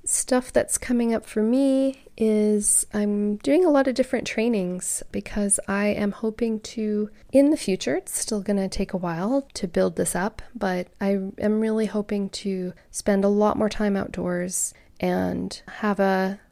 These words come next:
a deeper sense of connection with team and teams of experts and take people on journeys, on self-discovery journeys that help them understand their power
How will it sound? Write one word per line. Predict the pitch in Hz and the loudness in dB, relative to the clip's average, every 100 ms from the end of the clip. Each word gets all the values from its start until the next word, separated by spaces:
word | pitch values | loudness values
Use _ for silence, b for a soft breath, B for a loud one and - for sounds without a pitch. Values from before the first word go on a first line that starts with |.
| - | -4
a | 208 | -2
deeper | 196 214 214 214 | 0 -2 0 -2
sense | - 202 190 - | 0 -2 -2 -2
of | 185 180 170 - | -4 -4 -6 -12
connection | - 185 180 - - 190 185 | -6 -4 -4 -6 -4 -2 -2
with | 170 - | -6 -8
team | - 208 196 196 196 196 B B B B B B - | -2 0 0 0 -2 -4 B B B B B B -8
and | 180 170 170 | -6 -4 0
teams | 208 185 175 | 0 0 -2
of | - | -2
experts | 180 - - 190 180 - - - - - | -2 -4 -4 -2 -4 -6 -6 -6 -10 -2
and | 185 180 175 175 180 - - - | 0 0 -2 -4 -6 -10 -12 -2
take | 240 220 | 0 0
people | - 240 247 | -2 0 0
on | 208 208 214 214 220 214 b b b b _ - 190 | 2 2 2 0 -2 -6 b b b b _ -14 -2
journeys, | 196 214 190 175 170 - - - | 2 4 2 -2 -4 -6 -6 -4
on | 185 180 180 180 180 | -2 -2 -2 -4 -4
self-discovery | - 190 - 185 - 185 185 185 180 180 - - - | -2 -4 -4 -6 -2 -2 0 0 -2 -4 -8 -20 -12
journeys | - 180 170 190 330 - - - b b b b - | -2 -2 0 -2 -4 -6 -14 -18 b b b b 0
that | 180 - | 0 0
help | 202 185 - | -2 -2 -2
them | 185 180 | -4 -2
understand | 180 180 - - 180 180 180 - | -4 -4 -4 -6 -6 -6 -10 -8
their | 185 | -8
power | 175 - 190 185 190 190 | -8 -4 -2 0 0 -2